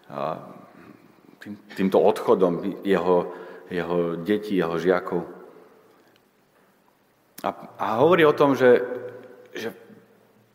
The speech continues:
keď, keď nenájdeme spôsob, ako toto povedať Pánu Bohu, ako toto všetko zo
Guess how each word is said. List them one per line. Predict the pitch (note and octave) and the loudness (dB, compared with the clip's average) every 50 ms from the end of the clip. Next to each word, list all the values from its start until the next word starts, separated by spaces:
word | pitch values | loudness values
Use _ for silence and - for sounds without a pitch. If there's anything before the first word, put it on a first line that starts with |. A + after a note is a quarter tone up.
| _ _ _ - - | _ _ _ -6 -2
keď, | B2+ B2 - - - - - - | -2 -2 -2 -4 -14 -16 -10 -4
keď | - B2 G#2+ | 0 2 2
nenájdeme | A#2 C3 D3 D#3+ E3 F3+ E3+ E3 E3 | 4 4 4 4 4 4 4 2 2
spôsob, | E3 - - G#2 G2 F#2 - - F#2+ - | 0 -2 2 4 4 4 4 0 -2 -2
ako | F#2 - - - - | -2 0 0 -2 0
toto | - - - D3+ - | 0 0 0 0 0
povedať | - B2+ C3 B2 A#2 A2 - - | 4 4 6 6 6 4 2 2
Pánu | A2+ A#2 C3 C#3 | 2 4 4 2
Bohu, | A2+ F2 E2+ D#2 E2 F2+ G2+ B2+ - - - - - - - - - - _ - | 2 2 0 0 0 -2 -4 -6 -6 -8 -14 -18 -20 -20 -20 -20 -20 -20 _ -10
ako | - G3 - D3 C#3 - C#3 - | -8 -6 -4 -4 -4 -4 -2 -2
toto | C#3+ C3+ - C3+ B2 A#2 A2 - - - - - | -2 0 2 4 4 4 4 2 -2 -8 -12 -12
všetko | - C3 - - D3 | -12 -10 -6 -2 0
zo | B2+ C3 | 2 2